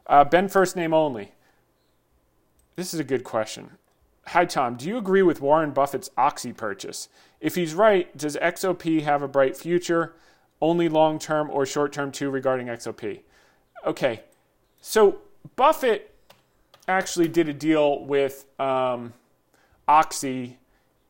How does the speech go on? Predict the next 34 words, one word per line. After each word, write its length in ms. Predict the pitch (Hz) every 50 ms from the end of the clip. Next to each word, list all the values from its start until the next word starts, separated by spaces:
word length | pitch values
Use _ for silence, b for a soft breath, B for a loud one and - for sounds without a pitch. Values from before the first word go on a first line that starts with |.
| _ _ _ -
uh, 500 | 127 127 123 123 123 120 120 120 120 - - - -
in 140 | 143 143
late 260 | 135 139 151 160 156 -
two 180 | - - 156 -
thousand 340 | 143 139 131 120 120 127
nineteen. 560 | 127 123 123 120 110 - - 123 117 104 - -
So 200 | - - 190 214
his 180 | 269 320 285
basis 440 | - - 196 202 202 196 - 160 135
is 120 | 147 139
somewhere 260 | - 156 151 151 147 139
around 280 | 135 135 131 127 127
here, 300 | 120 139 135 135 127 b b b b b b
and 140 | - 143 160
he 60 | 156
got 160 | 175 180 180
a 40 | 175
ton 240 | 170 - - 214 226
of 80 | 208
warrants 380 | 170 170 170 165 165 165 160 -
in 200 | - - 143 143
the 60 | 127
fifties. 720 | - - - 156 147 147 - - 110 107 - - - - b b b b b b b b b b b
So, 640 | - - - 202 196 196 190 185 185 180 175 165 - - - - - _ _ _ _ _ _ _ _ _ _ -
uh, 240 | 165 170 165 165
do 160 | 160 156 185 190
I 60 | 190
agree 280 | 190 190 226 254 285
with 220 | 269 262 247 208 -
him 160 | 208 208 190
buying 300 | - 180 180 185 185 185
another 260 | 170 175 170 170 165
billion 400 | 147 135 143 156 165 170 170 165
dollars 400 | 156 160 156 156 156 151 147 147